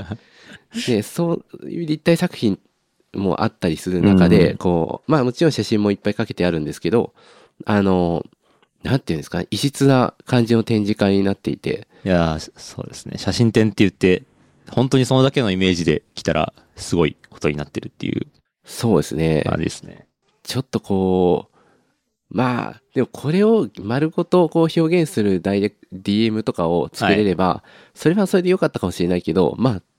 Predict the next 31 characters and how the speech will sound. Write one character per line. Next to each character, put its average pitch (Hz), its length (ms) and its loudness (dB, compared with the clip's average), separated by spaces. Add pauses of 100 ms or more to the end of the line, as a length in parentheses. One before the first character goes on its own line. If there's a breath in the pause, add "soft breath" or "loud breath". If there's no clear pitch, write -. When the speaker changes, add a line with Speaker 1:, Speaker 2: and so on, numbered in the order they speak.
Speaker 2:
ち - 160 -4
ょ - 20 2
っ - 20 0
と - 120 -4
無 120 160 2
理 160 120 2
だ 85 120 -2
な 87 140 0
と - 120 0
は 80 60 2
思 123 80 4
っ 120 40 2
た。 - 0 -
Speaker 1:
こ 131 40 0
れ - 40 4
ば 92 40 0
っ - 20 -2
か 135 120 0
り 110 80 4
は 87 100 -2
ね、 82 320 -8
ち - 80 -16
ょ - 40 -10
っ - 20 -20
と、 87 260 -4 (240)
<laughs> - 260 -2
あ 87 200 0
の、 - 200 -6
本 110 220 -6
当 120 80 0
に 110 260 0